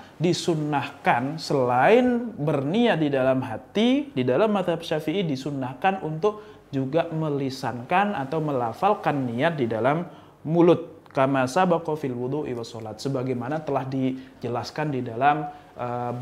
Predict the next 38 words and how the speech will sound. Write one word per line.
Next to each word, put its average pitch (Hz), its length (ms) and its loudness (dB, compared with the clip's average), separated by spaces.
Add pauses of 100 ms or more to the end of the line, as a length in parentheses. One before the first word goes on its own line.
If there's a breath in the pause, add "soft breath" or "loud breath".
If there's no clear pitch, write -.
(100)
bab 160 240 2
wudhu 139 400 -2
dan 135 240 -2
juga 127 320 -2
bab 127 240 -2
sholat. 110 400 -10 (480 loud breath)
Maka 202 480 6
dari 151 240 4
pernyataan 143 800 0
ini 196 460 2
sudah 135 340 -2 (160)
bisa 139 480 2
kita 127 320 -2
simpulkan, 139 1000 -2
orang 165 560 2
yang 160 260 0
tidak 139 400 -2
ikut 151 400 -2
membaca 147 480 0
nawaitu 143 560 -2
shoma 139 320 -6
ghadin 131 380 -2
setelah 123 400 -8
traweh, 113 560 -2 (360 loud breath)
sah 220 520 2
atau 165 280 0
tidak 165 520 0
puasanya, 143 800 2
maka 139 320 -4
jawabannya 139 800 -4
tergantung 165 720 0
di 151 80 -2
dalam 127 320 -4
hati 113 240 -8
sudah 135 240 -4
niat 135 240 -4
atau 120 240 -4
belum. 110 240 -4